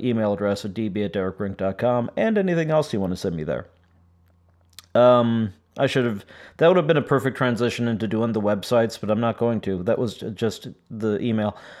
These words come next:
Uh, so yeah, I'm, I'm bummed out about my car, and I'm angry about my car, and, and I, I want a new car. I want an actual new car. Like, <laughs> I, I would like a financial windfall,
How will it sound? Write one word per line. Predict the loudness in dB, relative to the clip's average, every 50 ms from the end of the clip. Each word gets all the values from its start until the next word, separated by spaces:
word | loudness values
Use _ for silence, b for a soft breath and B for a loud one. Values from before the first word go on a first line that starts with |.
| B B B B B 0
Uh, | 2 2 4 2 2
so | 2 2 2
yeah, | 4 4 4 6 6
I'm, | 4 4 4
I'm | 4 4 4 4 2 2
bummed | 4 6 6 6 8 8
out | 8 8 6
about | 6 6 6 4
my | 4 0
car, | -2 2 4 6 6 6 6
and | 4
I'm | 4 2 2
angry | 2 0 2 2 2 2
about | 4 4 2 2 2
my | 0 -2
car, | -2 0 2 4 4 4 4 2
and, | 2 0 0 -2 -4 -4
and | -4 -2 -2 -2 -2 -2 -4 -2 0
I, | 0 0 0 0
I | 0 0
want | 2 2 2 2 2
a | 2 0 -2 -2 -2
new | 0 0 2 2 2 0
car. | 0 2 2 4 4 4
I | 4
want | 4 4 4 6
an | 6 6
actual | 6 4 4 2 2 2
new | 2 2 2 2 2 2 2 0
car. | 0 2 4 4 4 4 2 0 -4 -8 B B B B B B B B B B
Like, | 2 4 6 6
<laughs> |
I, | 6 6 4 4 6 6 6 8 8 6
I | 6
would | 8 8 6 8
like | 8 8 8 6 4 0 -8 -14 B B B B B B B
a | 2 4
financial | 6 6 4 6 6 4 4 4 4 4 4 4
windfall, | 6 4 4 4 2 4 6 8 8 10 8 6 4 2 -2 -14 _